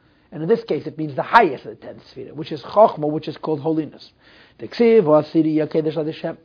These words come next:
that the tenth is holy. And again, in this case, holy doesn't mean Malchus. Holy means Chochmah. Holy means, as we called it before, Bittul, Bechol, David in every aspect. Kigam, Beprati Aishtalshalos, because even the framework of the spiritual world,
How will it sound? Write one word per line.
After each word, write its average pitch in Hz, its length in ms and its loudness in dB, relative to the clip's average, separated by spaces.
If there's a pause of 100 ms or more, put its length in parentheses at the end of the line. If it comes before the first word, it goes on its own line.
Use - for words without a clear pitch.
(560)
that 139 100 -16
the 143 80 -14
tenth 160 380 -6
is 151 140 -14
holy. 160 680 -2
And 156 100 -8
again, 160 320 -4
in 165 140 -12
this 202 180 -2
case, 160 260 -8
holy 190 280 -4
doesn't 151 240 -8
mean 156 140 -10
Malchus. 190 480 -6
Holy 151 240 -8
means 156 200 -12
Chochmah. 202 580 -6 (220)
Holy 190 300 2
means, 160 220 -6
as 135 60 -8
we 147 100 -8
called 147 240 -6
it 151 60 -6
before, 214 560 2 (380)
Bittul, 208 520 4 (300)
Bechol, 208 380 6
David 151 260 2
in 160 80 -4
every 160 220 0
aspect. - 540 -6 (480)
Kigam, 208 440 6
Beprati 151 340 -2
Aishtalshalos, 202 800 0 (100)
because 147 280 -12
even 202 240 -6
the 160 60 -4
framework 185 500 -4
of 156 140 -8
the 160 120 -4
spiritual 208 560 2
world, 208 380 4